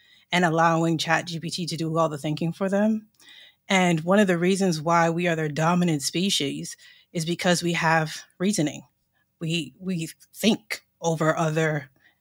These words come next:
mammals on this earth. And if we allow an, a bot to start doing all the thinking for us, then yeah, it will take your job. And I feel sorry for you. But if you know how to leverage it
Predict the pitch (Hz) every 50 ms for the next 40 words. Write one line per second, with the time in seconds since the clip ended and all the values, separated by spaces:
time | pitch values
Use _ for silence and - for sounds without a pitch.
0 | _ - 165 175 185 165 156 156 151 - - - - - - _ - - - 170
1 | 151 143 143 135 135 - 156 170 165 - - - - - - - - - - -
2 | - - - - _ - 185 185 180 175 160 - - 180 208 208 202 196 196 180
3 | - - 202 185 180 185 185 185 180 180 180 175 165 170 - - _ _ _ _
4 | _ _ _ - 175 156 - 202 - - 190 151 - 196 254 302 233 190 - -
5 | - - - - 170 165 160 170 165 160 160 151 135 - 165 156 156 160 156 151
6 | - 160 147 151 160 151 156 151 - - - _ _ _ - - _ _ _ _
7 | _ _ _ _ - 175 208 214 202 220 254 277 254 175 143 - - - _ _
8 | _ _ _ _ _ _ _ _ _ _ - 240 233 247 269 262 254 233 185 151
9 | - 180 165 165 175 - 123 - - _ _ _ _ _ _ _ - - - _
10 | _ _ _ _ _ _ - 202 190 190 185 190 185 220 208 202 262 262 269 262
11 | 254 - - 156 95 - - - - _ _ _ _ _ _ _ _ - _ _
12 | _ _ - - _ _ - 208 202 196 196 214 208 196 233 254 262 240 214 196
13 | 185 175 220 294 359 349 247 185 160 151 151 151 - -